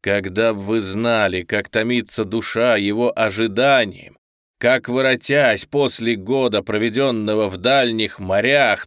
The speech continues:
перемещенный в новый порт, считает он дни до встречи и сам себя обманывает, говоря: 'Нет, до такого-то дня им здесь быть невозможно', а сам-то надеется, что они будут хоть на день да раньше,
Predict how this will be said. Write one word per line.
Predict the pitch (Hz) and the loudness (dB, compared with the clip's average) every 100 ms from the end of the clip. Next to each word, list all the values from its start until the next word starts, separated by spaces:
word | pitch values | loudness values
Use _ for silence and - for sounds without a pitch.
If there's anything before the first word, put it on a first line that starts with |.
| - | -2
перемещенный | 120 143 143 147 - 143 151 123 107 104 | 0 2 2 0 0 0 2 2 0 0
в | 98 | -2
новый | 139 147 120 120 | 0 2 2 -2
порт, | - 170 147 107 - | -2 0 2 0 -4
считает | - 131 131 165 143 127 - | -4 -4 -2 2 2 2 0
он | 151 123 90 | -2 -2 -6
дни | 117 160 170 143 | -6 -4 -2 -2
до | 104 139 120 | 2 0 0
встречи | - - 170 147 120 123 | -4 -4 0 0 0 -2
и | 131 170 | -2 -4
сам | 147 - 147 147 113 | -4 0 0 0 -2
себя | - 117 120 143 123 | -4 -4 0 2 2
обманывает, | 113 95 127 151 131 110 107 107 92 | 0 -2 0 0 2 0 0 0 0
говоря: | 110 127 131 120 | 0 2 2 0
'Нет, | 107 110 139 160 107 87 | -2 -6 -2 0 0 -2
до | 85 120 | -2 0
такого-то | 139 170 160 147 123 131 | 0 2 2 2 0 -2
дня | 98 101 143 156 | -4 -6 -2 0
им | - 131 135 | 0 -2 -2
здесь | 113 107 156 127 | -6 -2 -2 0
быть | 151 151 147 | -2 -4 -4
невозможно', | 139 139 135 143 185 185 107 80 62 - _ _ _ - | -2 -2 -2 -2 -2 0 -2 -8 -16 -16 _ _ _ -6
а | 101 | -4
сам-то | 107 - 131 110 - 92 | -4 -4 -4 -4 -4 -4
надеется, | 107 110 151 120 104 - 95 | -2 -2 0 0 -2 -6 -8
что | - 123 139 | -4 0 0
они | 147 160 135 | 2 0 0
будут | 101 160 139 123 113 | -2 -2 0 -2 -2
хоть | - 151 147 | -2 -2 -2
на | 131 143 160 | -2 0 0
день | 123 165 139 107 | 0 0 0 -2
да | 92 120 | 0 2
раньше, | 143 190 165 113 - - | 4 2 0 -4 -10 -12